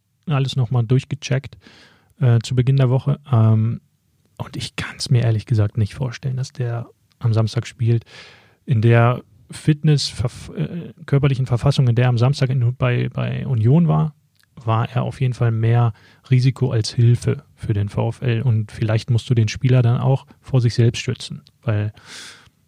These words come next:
der eben, ja, du dann die Verantwortung als Verein, als Trainer, als Sportdirektor, wie auch immer hast,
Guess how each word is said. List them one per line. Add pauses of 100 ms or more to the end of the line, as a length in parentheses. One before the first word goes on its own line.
(140)
der
eben, (540)
ja, (220)
du
dann
die
Verantwortung
als
Verein,
als
Trainer,
als
Sportdirektor,
wie
auch
immer
hast,